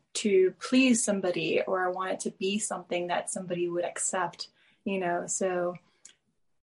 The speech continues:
pretty much I became who I wanted to be, uh, who I know myself to be, um, by just working on myself,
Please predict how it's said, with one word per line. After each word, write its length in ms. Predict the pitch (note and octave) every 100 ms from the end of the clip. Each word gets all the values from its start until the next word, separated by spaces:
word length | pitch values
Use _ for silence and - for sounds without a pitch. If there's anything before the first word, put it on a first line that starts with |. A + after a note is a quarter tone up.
| _ -
pretty 220 | - A#3+
much 220 | A3+ G#3
I 100 | G#3
became 540 | G3+ G3+ - G#3 G3 F#3+
who 440 | - G3+ G3 F3+ -
I 300 | F3 F3+ F#3+
wanted 360 | F#3+ F3+ G3 G3
to 80 | A3+
be, 440 | - - F3+ F#3+ -
uh, 280 | F#3+ F#3 F#3
who 260 | - G3
I 160 | F#3+ F#3
know 240 | F3+ F3
myself 580 | A3+ A3 - - - -
to 100 | -
be, 400 | - G3 F#3+ A3 _ _ _ _ _ -
um, 640 | G3 F#3+ F#3 F#3+ F#3 G3+ - -
by 420 | G#3 F#3+ F3+ F3+ - _ _ _ _ _ _ _ _ _ -
just 300 | - - -
working 340 | G#3 F#3+ F#3+ G3
on 120 | G3
myself, 520 | F#3+ F3 G#3+ G#3+ G#3+